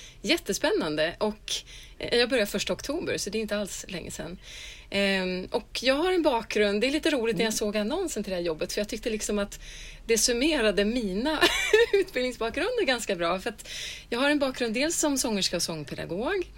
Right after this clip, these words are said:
Speaker 1: eh, och har jobbat både med barn och vuxna. Ehm, tycker det är väldigt fascinerande med rösten överlag.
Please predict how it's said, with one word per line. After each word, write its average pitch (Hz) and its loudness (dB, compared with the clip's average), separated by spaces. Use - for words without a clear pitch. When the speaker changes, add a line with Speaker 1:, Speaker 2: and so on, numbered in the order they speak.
Speaker 1:
eh, 190 2
och - 0
har 196 -2
jobbat 180 -2
både 160 -2
med 302 2
barn 165 -4
och 165 -4
vuxna. 165 -6
Ehm, 165 -6
tycker - -2
det 180 0
är - -2
väldigt 160 -4
fascinerande 165 -4
med 165 -4
rösten 170 -2
överlag. 170 -4